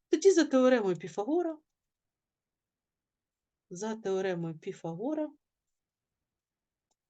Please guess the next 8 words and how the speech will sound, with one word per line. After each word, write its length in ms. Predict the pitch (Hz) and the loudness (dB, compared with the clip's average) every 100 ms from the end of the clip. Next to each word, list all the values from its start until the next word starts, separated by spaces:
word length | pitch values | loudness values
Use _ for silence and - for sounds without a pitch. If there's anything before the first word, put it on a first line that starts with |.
| _ _ _ _ _ _ _ _ _ _ _ _ _ _ _ _ | _ _ _ _ _ _ _ _ _ _ _ _ _ _ _ _
наша 460 | 233 240 214 - - | -2 0 0 -2 -2
С 160 | 202 170 | -2 -2
Б 200 | 165 339 | 2 2
в 100 | - _ | 0 _
С 260 | 226 214 - | -2 -2 -2
О 180 | 208 170 | 2 2
в 100 | 165 | 0
квадраті, 720 | - 214 208 220 254 - 311 | -8 -6 -6 -8 -8 -8 -10